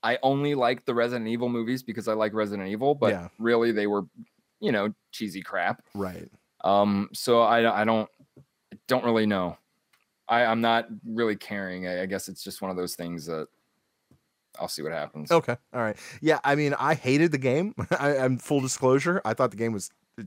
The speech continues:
Speaker 2: a, a, a terrible, terrible mess. Uh, but yeah, uh, it's, it's, it's cool.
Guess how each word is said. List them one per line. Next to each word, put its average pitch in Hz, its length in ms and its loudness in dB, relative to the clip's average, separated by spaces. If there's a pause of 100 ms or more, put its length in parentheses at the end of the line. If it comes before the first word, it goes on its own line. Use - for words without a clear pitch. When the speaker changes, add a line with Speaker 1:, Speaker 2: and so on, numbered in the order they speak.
(200)
Speaker 2:
a, 127 60 0
a, 104 60 -4 (540)
a 113 60 0
terrible, 123 680 2
terrible 120 340 2
mess. 110 400 -2 (420)
Uh, 98 340 -2 (180)
but 107 360 2
yeah, 104 360 2 (100)
uh, 107 240 0
it's, 117 320 -2
it's, 117 180 -4
it's 135 140 -6
cool. 131 300 -2